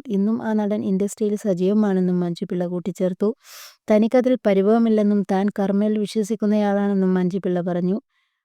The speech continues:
വൺ ടു ടോക്സിൽ സംസാരിക്കുകയായിരുന്നു മഞ്ജു. "ചില സിനിമകൾ കാണുമ്പോൾ അതിലെ ക്യാരക്ടർ കണ്ടിട്ട് എനിക്കത് ചെയ്യാമായിരുന്നെന്ന് തോന്നിയിട്ടുണ്ട്. പക്ഷേ അത് ആലോചിച്ചൊരിക്കലും സങ്കടപ്പെടാറില്ല. നമുക്ക് കിട്ടാനുള്ളത് എന്തായാലും കിട്ടും. അതിനേക്കാൾ നല്ല അവസരം കിട്ടുമെന്ന് ഉറപ്പായിരുന്നു.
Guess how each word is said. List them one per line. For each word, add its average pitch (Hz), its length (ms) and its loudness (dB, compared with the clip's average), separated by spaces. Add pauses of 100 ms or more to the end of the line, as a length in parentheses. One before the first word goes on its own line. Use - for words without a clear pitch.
(120)
വൺ 208 260 2
ടു 254 100 2
ടോക്സിൽ 240 400 -2
സംസാരിക്കുകയായിരുന്നു 185 960 -2
മഞ്ജു. 180 340 -2 (240)
"ചില 247 180 4
സിനിമകൾ 262 460 2
കാണുമ്പോൾ 247 440 2
അതിലെ 226 200 0
ക്യാരക്ടർ 214 500 -4
കണ്ടിട്ട് 220 360 2
എനിക്കത് 208 460 0
ചെയ്യാമായിരുന്നെന്ന് 202 880 2
തോന്നിയിട്ടുണ്ട്. 175 600 0 (420)
പക്ഷേ 196 280 0 (220)
അത് 196 140 -2
ആലോചിച്ചൊരിക്കലും 202 880 2
സങ്കടപ്പെടാറില്ല. 175 840 -2 (360)
നമുക്ക് 220 360 2
കിട്ടാനുള്ളത് 214 600 2
എന്തായാലും 196 460 0
കിട്ടും. 180 340 -6 (500)
അതിനേക്കാൾ 214 460 2
നല്ല 214 260 2
അവസരം 208 320 0
കിട്ടുമെന്ന് 190 440 0
ഉറപ്പായിരുന്നു. 180 580 -4